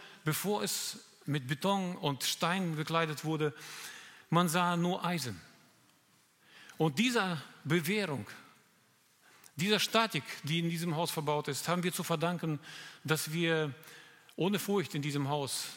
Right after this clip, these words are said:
jetzt schon so viele Jahre uns versammeln dürfen.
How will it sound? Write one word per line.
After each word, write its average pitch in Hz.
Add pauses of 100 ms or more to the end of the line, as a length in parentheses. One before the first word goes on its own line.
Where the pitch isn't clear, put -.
(400)
jetzt 139
schon 151
so 151
viele 156
Jahre 143
uns 123
versammeln 143
dürfen. 107